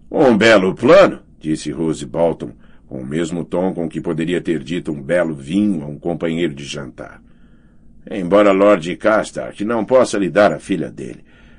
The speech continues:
Rei Rob deixou uma cabeça menor por traição e assassinato. Quanto ao Lord Tywin, ele continua em Porto Real, e lá ficará até o ano novo,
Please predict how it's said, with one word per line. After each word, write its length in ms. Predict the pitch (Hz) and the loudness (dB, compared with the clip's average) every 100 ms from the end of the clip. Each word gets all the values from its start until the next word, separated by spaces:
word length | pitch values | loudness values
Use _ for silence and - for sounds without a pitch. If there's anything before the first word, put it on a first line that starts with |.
| - | -10
Rei 220 | - 180 | -2 2
Rob 300 | 180 214 214 | 4 2 2
deixou 580 | 107 101 85 127 113 87 | 2 2 2 2 2 2
uma 220 | 87 92 | 0 -2
cabeça 460 | 90 98 101 101 95 | 0 2 2 0 -2
menor 480 | 92 87 104 90 - - - | -4 0 2 2 -2 -16 -12
por 160 | 80 | -10
traição 640 | - 104 101 82 131 135 85 | -2 0 0 0 2 4 2
e 80 | |
assassinato. 800 | 76 - 90 - 71 67 60 - - - - - _ - | -4 -4 -4 -4 -10 -10 -14 -16 -20 -20 -20 -20 _ -10
Quanto 320 | 87 107 110 | -4 -2 0
ao 100 | 110 | 2
Lord 320 | 113 117 101 | 4 4 2
Tywin, 400 | - 170 208 - - - - | 4 4 2 -4 -14 -20 -14
ele 200 | 76 92 | -10 -4
continua 420 | 113 104 123 123 | -4 -2 0 0
em 60 | |
Porto 280 | 90 107 95 | 0 0 0
Real, 420 | 78 80 57 50 - - _ _ | -4 -6 -6 -12 -20 -20 _ _
e 120 | - 98 | -8 -4
lá 200 | - 156 | -2 -2
ficará 420 | 143 131 135 139 | -2 0 4 4
até 180 | - 123 | 4 2
o 120 | 117 | 2
ano 160 | 113 113 | 2 2
novo, 400 | 139 165 - | 2 2 0